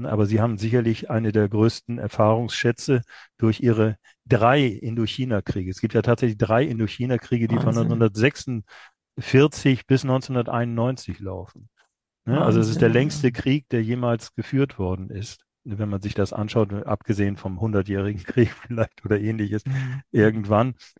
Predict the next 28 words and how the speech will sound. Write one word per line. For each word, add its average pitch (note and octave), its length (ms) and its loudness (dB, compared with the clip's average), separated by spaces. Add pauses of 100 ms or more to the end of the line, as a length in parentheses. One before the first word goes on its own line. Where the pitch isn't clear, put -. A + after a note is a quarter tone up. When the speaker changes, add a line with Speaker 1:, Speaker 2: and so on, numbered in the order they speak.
(140)
Speaker 1:
äh, A2+ 220 6
sondern A#2 360 0
aber A#2 220 0
im A2 120 -6
zwanzigsten A#2+ 500 -2
Jahrhundert A#2+ 340 0
ist A2 120 -4
es A2 120 -8
der G#2+ 120 2
längste A2 400 -4
Krieg - 260 -2
gewesen, F#2+ 500 -6
länger G#2 280 0
als G2+ 200 -4
der G2 100 -2
Zweite A2 420 2
Weltkrieg, G#2+ 720 0
ähm, G2+ 480 -6
und G#2+ 220 -12
er A#2 120 -2
teilt B2+ 280 4
sich B2 180 -4
eben A2+ 240 -2
auf A#2+ 420 0
in A2 220 -8
verschiedene A2 580 -4
Phasen A2 580 2
und G2 220 -14